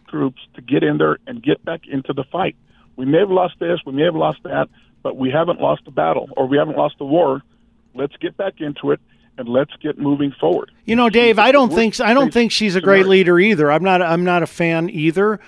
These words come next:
Speaker 2: but I don't think she's the problem. I think the problem is beneath her. I think it's, it's out in the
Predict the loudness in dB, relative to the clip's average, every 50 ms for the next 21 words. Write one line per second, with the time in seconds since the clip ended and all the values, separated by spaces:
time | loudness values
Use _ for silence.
0 | -20 -20 -20 -12 _ -2 0 2 2 2 2 2 0 -2 -2 -2 -4 -6 -6 -6
1 | -6 -6 -4 -2 0 0 0 0 0 -2 -2 -2 -4 -6 -6 -6 -6 -4 -2 0
2 | 0 2 2 0 0 0 -2 -2 -4 -4 -4 -2 -2 -2 -4 -4 -2 -2 0 0
3 | 0 0 0 -2 -2 0 -2 -4 -4 -6 -14 -18 -20 -20 -12 _ -6 -6 -6 -4
4 | -2 2 4 4 4 4 4 4 4 4 2 0 -2 -2 -2 -2 -2 -2 -4 -4